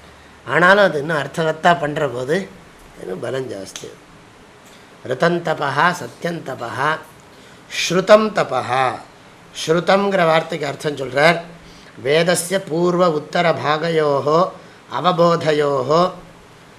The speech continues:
உபயோஹோ மீமாம்சையோஹோ ஸ்ரவணம்."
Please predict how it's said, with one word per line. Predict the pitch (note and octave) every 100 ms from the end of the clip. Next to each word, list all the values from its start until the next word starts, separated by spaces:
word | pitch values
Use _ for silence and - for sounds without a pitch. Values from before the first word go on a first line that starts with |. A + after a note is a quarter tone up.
| - - - - C#3+
உபயோஹோ | F#3+ F#3+ F3 D#3 E3+ F#3+
மீமாம்சையோஹோ | D3+ F3+ G3 G3 F#3+ F#3 F#3 F3 F3 E3+ F#3 - E3
ஸ்ரவணம்." | D#3+ F3+ F3 F#3 D3+